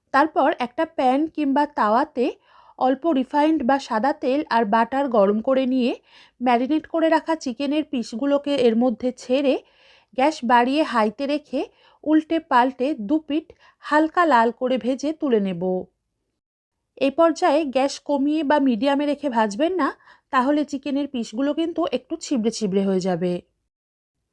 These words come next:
আর তাওয়া বা চাটুতে অল্প তেল ও বাটার দিয়ে হাই ফ্লেমে ভাজার ফলে চিকেনের পিসগুলোর মধ্যে হালকা একটু স্মোকি ফ্লেভারও চলে আসবে।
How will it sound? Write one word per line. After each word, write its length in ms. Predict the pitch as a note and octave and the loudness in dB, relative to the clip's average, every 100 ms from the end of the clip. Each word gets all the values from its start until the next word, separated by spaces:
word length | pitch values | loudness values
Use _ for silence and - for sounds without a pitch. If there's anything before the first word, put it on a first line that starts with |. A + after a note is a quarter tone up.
| _ _ _ _ _ _ | _ _ _ _ _ _
আর 120 | A#3 A3+ | -4 -2
তাওয়া 280 | - B3+ C#4+ | 2 4 4
বা 140 | C#4+ D4+ | 2 0
চাটুতে 540 | D4+ A3 G#3+ D#4 B3 E4 - _ - - | 0 -6 -4 -6 -4 -6 -8 _ -20 -2
অল্প 260 | B3 B3+ D4+ D#4 - | 0 0 -2 -4 -2
তেল 260 | C4 C#4 D4 | 0 0 0
ও 60 | C4+ | -2
বাটার 400 | A3+ A3 G#3+ C4+ B3 | 2 2 2 -2 -2
দিয়ে 200 | C4+ C4+ F#4 - _ | -2 0 -2 -6 _
হাই 220 | - B3+ C4 | -4 0 0
ফ্লেমে 320 | C4+ D#4 D#4 | 0 -2 -2
ভাজার 400 | C4 A3 G3+ B3+ | -2 -4 0 -2
ফলে 320 | - C4+ C#4+ D#4 - | -2 -2 0 -2 -4
চিকেনের 420 | C#4 C4+ C4 C#4+ | -10 -6 -6 -6
পিসগুলোর 520 | B3 G#3+ - B3+ C#4 | -8 -12 -6 -4 -2
মধ্যে 360 | C#4+ D4+ - D4+ - - - | -2 -4 -4 -6 -6 -18 -20
হালকা 340 | - D#4 D#4+ D#4 | 0 2 2 0
একটু 280 | - - E4 | -2 -4 -8
স্মোকি 400 | - B3+ A3+ D4+ | -4 -2 -2 -4
ফ্লেভারও 440 | C#4+ C4 A#3 A#3 F4+ | -2 -2 2 0 0
চলে 260 | D#4 G#3+ | 0 0
আসবে। 400 | G3 F#3+ - G3 | 0 -4 -6 -4